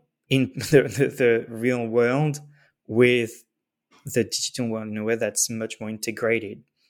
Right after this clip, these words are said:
and that, and that feels less kind of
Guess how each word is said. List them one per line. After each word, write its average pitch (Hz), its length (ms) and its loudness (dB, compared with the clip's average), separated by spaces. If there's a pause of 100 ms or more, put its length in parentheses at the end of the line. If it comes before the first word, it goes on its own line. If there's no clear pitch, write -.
(200)
and 117 180 -4
that, 113 160 -2
and 117 180 -6
that 107 160 -10
feels 110 800 -6
less 110 560 -4
kind 104 140 -14
of 101 120 -16